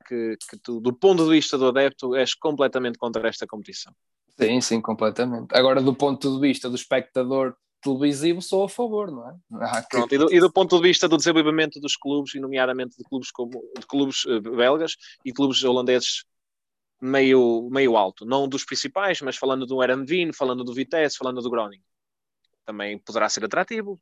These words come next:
Speaker 1: mais competitividade, mais atenção,
Speaker 2: Sim, para os,
Speaker 1: mais
Speaker 2: para os
Speaker 1: receitas
Speaker 2: clubes,
Speaker 1: televisivas.
Speaker 2: para os clubes médio grandes, mas para os clubes pequenos, não, acho que não traz vantagem nenhuma, não é?
Speaker 1: Não, é porque os clubes
Speaker 2: O
Speaker 1: pequenos acabam por nem participar, não é?
Speaker 2: o Willem dois, por exemplo, ou o ado Den Haag,
Speaker 1: Willem twee.
Speaker 2: pá,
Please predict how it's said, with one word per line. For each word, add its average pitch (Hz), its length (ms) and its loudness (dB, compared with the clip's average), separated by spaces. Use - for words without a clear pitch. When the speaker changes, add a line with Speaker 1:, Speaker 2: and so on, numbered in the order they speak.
Speaker 1:
mais 196 220 -14
competitividade, 147 720 -6
mais 104 240 -4
atenção, 151 420 -2
Speaker 2:
Sim, 160 60 -2
para 127 160 4
os, 120 260 0
Speaker 1:
mais 127 300 -4
Speaker 2:
para 139 180 8
os 135 60 6
Speaker 1:
receitas - 100 -2
Speaker 2:
clubes, 156 360 6
Speaker 1:
televisivas. 165 360 -4
Speaker 2:
para 139 140 4
os 139 140 2
clubes 143 280 0
médio 147 360 2
grandes, 143 320 -2
mas 123 160 -8
para 123 160 -6
os 120 80 -8
clubes - 260 -6
pequenos, 151 500 0
não, 123 140 0
acho 113 220 -4
que 123 60 0
não 120 100 4
traz 123 200 4
vantagem 131 440 2
nenhuma, 151 400 -2
não 110 160 -8
é? - 20 -18
Speaker 1:
Não, 208 280 -8
é - 60 -8
porque 120 140 -2
os - 80 0
clubes 120 160 2
Speaker 2:
O - 20 0
Speaker 1:
pequenos 147 240 -2
acabam 160 300 0
por 165 100 -4
nem 170 100 0
participar, 165 540 -2
não 113 160 -10
é? 156 60 -12
Speaker 2:
o 127 60 0
Willem 127 560 6
dois, 135 360 4
por 135 200 0
exemplo, 135 500 2
ou 127 400 0
o 123 60 0
ado 123 320 -2
Den 127 200 -2
Haag, 131 300 2
Speaker 1:
Willem 127 160 2
twee. 117 340 0
Speaker 2:
pá, 113 180 0